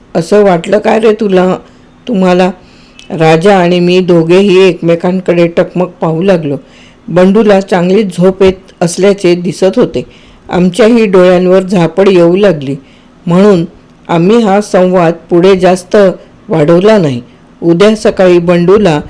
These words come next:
सविस्तर विचारू सगळे, असे ठरवून आम्ही झोपी गेलो. रात्रभर नीट झोप लागली नाही. स्वप्नात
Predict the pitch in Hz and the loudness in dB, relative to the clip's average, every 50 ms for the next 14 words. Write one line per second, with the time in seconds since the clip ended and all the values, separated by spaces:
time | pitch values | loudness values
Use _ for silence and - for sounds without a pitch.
0 | - - - - - - - 208 190 185 220 208 - - - 208 208 214 175 151 | -16 -20 -20 -20 -20 -6 -2 -2 0 0 -2 -4 -4 -2 0 0 0 0 -2 -2
1 | 147 - 175 160 160 170 175 185 196 220 214 - 214 196 180 165 135 - - - | -2 0 0 0 0 0 0 0 -2 -4 -2 -2 -4 -2 -2 -4 -4 -4 -8 -14
2 | - - - - _ - - - - 180 175 170 - 214 202 180 180 180 185 214 | -20 -20 -20 -20 _ -20 -20 -8 -4 -4 -2 0 2 2 2 2 2 0 0 -2
3 | 180 165 180 180 190 190 - - - 165 165 170 180 185 175 180 180 - - - | 0 2 2 2 0 0 -2 -4 -4 -4 -2 0 0 0 0 -2 -6 -10 -18 -20
4 | - - - 180 160 180 180 170 170 233 240 202 190 170 139 139 135 - - - | -20 -20 -18 -6 -2 0 0 0 0 0 0 0 0 0 0 -2 -6 -10 -14 -20
5 | - _ _ _ - - _ - 190 185 175 170 175 - 208 208 202 220 220 220 | -20 _ _ _ -20 -20 _ -2 0 0 0 0 -2 -2 -2 0 0 0 0 0
6 | 214 202 202 196 202 202 190 180 190 220 214 226 220 226 208 202 190 180 185 190 | 0 0 0 0 0 0 -2 -2 0 0 0 0 0 0 0 0 0 0 0 0
7 | 214 233 214 170 147 127 117 - - - - - - _ _ _ - - - - | 0 2 2 0 0 -2 -8 -14 -18 -20 -20 -20 -20 _ _ _ -20 -20 -6 -2
8 | 208 196 196 - 214 214 214 214 | 0 0 0 0 0 0 0 0